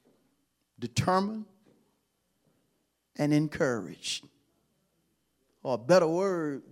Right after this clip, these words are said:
than encouragement would be optimistic. You can't be diligent and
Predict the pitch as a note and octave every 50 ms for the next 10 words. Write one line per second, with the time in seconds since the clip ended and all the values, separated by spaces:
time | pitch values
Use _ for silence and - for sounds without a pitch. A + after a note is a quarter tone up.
0 | C3 C3 D#3 D#3 D3+ D3 D3 D3 C#3+ - - G#3 G#3+ G3+ F3+ E3 D3 C#3+ D3+ D3+
1 | D3 D3+ D3 C#3+ A#2+ C#3+ D#3 E3 E3 E3 D#3+ C#3+ - - - - _ _ _ _
2 | _ D3 D#3 D3+ - E3 D#3 D#3+ E3+ E3 D3+ - - - - - _ _ _ _
3 | _ _ _ _ _ _ _ _ _ _ _ _ _ _ _ _ _ _ _ _
4 | _ _ _ - D3+ A3 A#3 - C4+ B3+ B3 A#3 G3+ G3 A#3 A3 G3+ F3 E3 G3+
5 | G#3 F#3+ E3+ D3+ C#3 C3 C3 C3 B2 A2+ - - - _ _ _ - _ _ _
6 | _ _ _ _ _ _ _ _ _ _ _ _ _ _ _ _ _ _ _ _
7 | _ _ _ _ _ _ _ _ _ _ _ _ _ _ _ _ _ _ _ _
8 | _ _ - C#3+ D3 C#3+ C3+ C3+ C3+ C3 C3